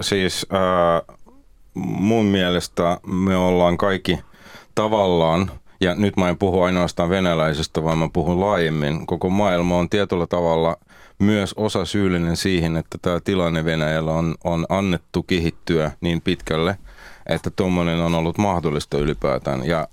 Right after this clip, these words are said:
sillä tavalla koen myös sitä vastuuta siitä, että olen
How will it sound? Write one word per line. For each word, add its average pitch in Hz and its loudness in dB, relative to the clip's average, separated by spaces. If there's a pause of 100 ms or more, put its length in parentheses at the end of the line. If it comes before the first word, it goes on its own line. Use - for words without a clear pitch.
(180)
sillä 123 0
tavalla 87 0
koen 87 0
myös 98 0
sitä 85 -2
vastuuta 82 -2 (320)
siitä, 85 0
että 80 -4
olen 85 0